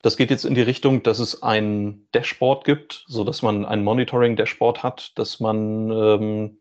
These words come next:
dann gegebenenfalls auf einem Monitor sich anschauen kann. Ähm, dass es da eine Update-Verwaltung gibt, so dass man mit wenig Aufwand alle Geräte aktuell halten kann.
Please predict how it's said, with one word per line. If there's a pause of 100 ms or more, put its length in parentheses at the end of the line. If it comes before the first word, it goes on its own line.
(120)
dann (540)
gegebenenfalls (160)
auf
einem
Monitor
sich
anschauen
kann. (360)
Ähm, (1600)
dass
es
da
eine
Update-Verwaltung
gibt,
so
dass
man (120)
mit
wenig
Aufwand (240)
alle
Geräte
aktuell
halten
kann.